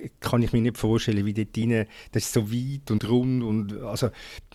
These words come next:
ja, wie, wie da soll Atmosphären aufkommen? Jetzt, wenn jetzt hocken achttausendsiebenhundertzweiundachtzig, Irrtum vorbehalten,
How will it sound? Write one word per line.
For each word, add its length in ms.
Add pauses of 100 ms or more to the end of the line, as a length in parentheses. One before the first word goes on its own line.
(140)
ja, 480
wie, 520
wie 120
da 120
soll 200
Atmosphären 680
aufkommen? 400
Jetzt, 160
wenn 100
jetzt 160
hocken 340
achttausendsiebenhundertzweiundachtzig, 2000
Irrtum 360
vorbehalten, 800